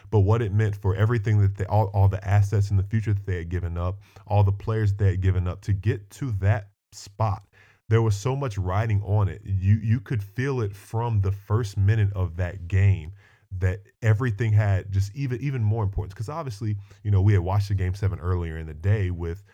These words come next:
um, Denver and Portland, and that was a, for a ride to go to the Western Conference Finals and ultimately lose to the Warriors. We kinda knew that that's what that was, but there was, it, it was just such a different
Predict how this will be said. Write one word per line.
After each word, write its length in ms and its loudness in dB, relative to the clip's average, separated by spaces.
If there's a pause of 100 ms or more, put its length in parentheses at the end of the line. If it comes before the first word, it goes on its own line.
(180)
um, 420 -10
Denver 400 6
and 140 -12
Portland, 440 0 (200)
and 100 -6
that 120 -2
was 120 -2
a, 140 0
for 280 -4
a 40 0
ride 260 2
to 60 2
go 100 2
to 80 0
the 60 4
Western 240 0
Conference 240 -2
Finals 300 -6
and 80 -10
ultimately 380 -6
lose 180 -6
to 60 -10
the 60 -8
Warriors. 340 0
We 60 -4
kinda 220 -6
knew 140 -2
that 140 4
that's 200 0
what 100 0
that 180 -4
was, 440 -4 (320)
but 160 0
there 160 0
was, 280 -2
it, 160 -12
it 100 -4
was 180 0
just 240 -4
such 240 -4
a 40 2
different 600 0